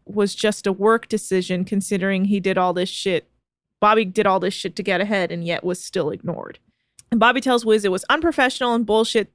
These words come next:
that he did that, and it makes him think hard work doesn't mean shit. And Wiz is like, "Well, what's done is done. I promoted her strictly based off the fact that she had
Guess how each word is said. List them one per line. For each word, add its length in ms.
that 180
he 220
did 320
that, 340
and 100
it 160
makes 300
him 100
think 300
hard 280
work 300
doesn't 320
mean 220
shit. 420
And 140
Wiz 160
is 100
like, 240
"Well, 300
what's 280
done 260
is 160
done. 560
I 280
promoted 440
her 200
strictly 560
based 320
off 200
the 60
fact 380
that 280
she 320
had 300